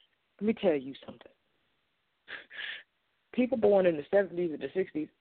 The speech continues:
it took them to turn. They gotta be forty. They all waking up at their forties. Okay, they all waking up at forty. All right, all right. And I'm not saying disparagingly. The truth sometimes sucks, but it's the fucking truth, and it hurts.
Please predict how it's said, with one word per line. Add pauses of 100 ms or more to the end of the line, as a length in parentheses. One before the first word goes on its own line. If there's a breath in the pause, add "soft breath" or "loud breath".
(180)
it
took
them
to
turn.
They
gotta
be
forty. (120)
They
all
waking
up
at
their
forties. (420)
Okay, (240)
they
all (760)
waking
up
at
forty. (560)
All
right, (880)
all
right. (1040)
And
I'm
not
saying
disparagingly. (320)
The
truth
sometimes (100)
sucks,
but
it's
the
fucking
truth, (220)
and
it
hurts.